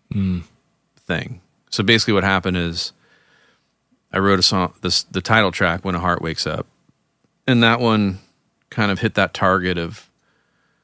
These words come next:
Speaker 2: and it, it's funny 'cause I, it wasn't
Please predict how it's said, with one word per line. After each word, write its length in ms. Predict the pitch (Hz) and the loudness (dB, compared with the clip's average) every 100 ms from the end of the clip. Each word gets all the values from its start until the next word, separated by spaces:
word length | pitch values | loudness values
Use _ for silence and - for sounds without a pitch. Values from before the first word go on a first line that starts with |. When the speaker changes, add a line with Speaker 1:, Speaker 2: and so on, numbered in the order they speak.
| _ _ _ _ _ _ - | _ _ _ _ _ _ -2
Speaker 2:
and 100 | 101 | 0
it, 720 | 90 - _ _ _ _ - - - _ _ _ | -2 -10 _ _ _ _ -16 -16 -20 _ _ _
it's 100 | - _ | -20 _
funny 220 | 117 87 | -4 -2
'cause 140 | 85 | -4
I, 160 | 90 85 80 _ _ _ _ _ _ _ | -4 -4 -6 _ _ _ _ _ _ _
it 160 | 107 | -8
wasn't 400 | 101 120 139 131 | 2 2 4 -2